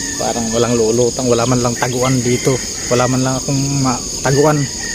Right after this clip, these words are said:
mataguan. Kitang-kita ko ng, ah, tawag niyan, kitang-kita ko ng isda. Walang pagtaguan. So yun, ah, tayo maglakad-lakad papunta doon sa, ah, ibang spot.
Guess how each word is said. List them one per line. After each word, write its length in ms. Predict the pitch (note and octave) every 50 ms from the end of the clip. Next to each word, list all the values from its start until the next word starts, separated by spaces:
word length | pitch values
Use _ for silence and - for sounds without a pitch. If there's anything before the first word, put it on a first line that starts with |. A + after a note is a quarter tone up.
| - - - - - - - - - -
mataguan. 560 | E3+ D#3 - D3 D3 D3+ D3+ D#3+ D3+ D#3+ D3+ C#3 C3+ C3 B2 - - -
Kitang-kita 560 | C#3+ C3+ - C3+ C3+ B2+ C#3 C3+ C3 - C3
ko 80 | B2+ C3
ng, 160 | B2+ B2+ B2+ A#2+
ah, 320 | A#2 A#2 A#2 A2+ A2+ A2+ A2+ - - - - - - - - - - - - - - - - - - - - - - - - - - - - - - - -
tawag 240 | - G2 A2+ A#2+ C3
niyan, 160 | D3 C#3 C3+ B2 - - - - -
kitang-kita 480 | C3 A#2+ - B2+ B2+ B2 C#3 C3+ A2+ C#3
ko 160 | A#2+ C#3 C#3
ng 260 | C3+ C3 B2+ B2 B2 A#2+ B2 B2 A#2+ - - - - - - - - - - - - - - - - - - - - - - - - - - - - -
isda. 320 | - - - - - - C#3+ - - - - - - - - - - - - C3
Walang 320 | B2+ B2+ C#3 D3 C#3+ -
pagtaguan. 640 | C3+ B2 A2+ A2+ B2 A2+ C3+ B2 A#2+ C3 B2+ B2 A#2 A2
So 160 | - - - C#3+ D3
yun, 80 | C#3 C3 B2+
ah, 240 | B2+ A2 A2+ A2 G#2+ G2+ - - - - - - -
tayo 160 | - B2+ B2
maglakad-lakad 640 | A#2+ A#2+ A2+ A2 A#2 A2 A#2+ A#2+ - - - C3+ C3+ - - A#5+ B5 A#5+ A5+ G#5+ - - - - - - - - - - - - - - - -
papunta 320 | B2 B2 A#2+ - A#2+ A2+
doon 160 | A#2+ A#2+ A#2+
sa, 160 | - - A2+
ah, 280 | A#2 A#2 A#2+ A2+ G#2+ G#2+ G2+ - - - - - - - -
ibang 240 | B2 B2 B2 A#2 A#3+ -
spot. 240 | - - - - -